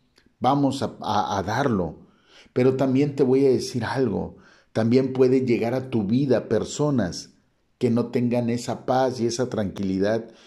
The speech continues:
o que tengan esas situaciones y eres tú quien debes dar ese amor, eres tú quien debes demostrarlo. Entonces,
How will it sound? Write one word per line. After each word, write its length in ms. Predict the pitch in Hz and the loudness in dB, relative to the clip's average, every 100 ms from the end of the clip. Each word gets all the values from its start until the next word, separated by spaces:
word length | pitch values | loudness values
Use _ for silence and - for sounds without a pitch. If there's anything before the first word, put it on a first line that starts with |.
| - - | -20 -6
o 140 | 127 123 | -4 0
que 120 | 131 | 0
tengan 400 | 139 147 147 143 | 0 0 0 0
esas 260 | 131 147 | 0 -2
situaciones 960 | - 120 101 110 - 123 139 120 90 - - - | -4 -4 0 0 0 0 2 2 -2 -8 -20 -10
y 220 | - 127 135 | 2 6 6
eres 420 | 147 139 - - | 4 -2 -10 -2
tú 440 | 156 151 120 - - _ - | 0 2 0 -6 -16 _ -4
quien 200 | 120 120 | 0 4
debes 380 | 123 131 127 104 | 6 8 6 4
dar 380 | 120 123 120 - | 2 2 0 -2
ese 240 | 117 - | -2 -2
amor, 480 | 101 104 107 107 - _ - | -2 -2 -2 -4 -8 _ -6
eres 420 | 131 143 131 - | 0 0 0 -4
tú 280 | - 160 110 | -2 -2 -2
quien 220 | - 107 | -4 0
debes 260 | 104 107 104 | 2 2 0
demostrarlo. 840 | 101 92 90 - 92 92 92 90 - - - - | -2 -2 -4 -2 -2 0 -2 -4 -8 -20 -16 -2
Entonces, 840 | 123 123 135 131 - 123 120 - | -2 2 2 2 0 0 -2 -10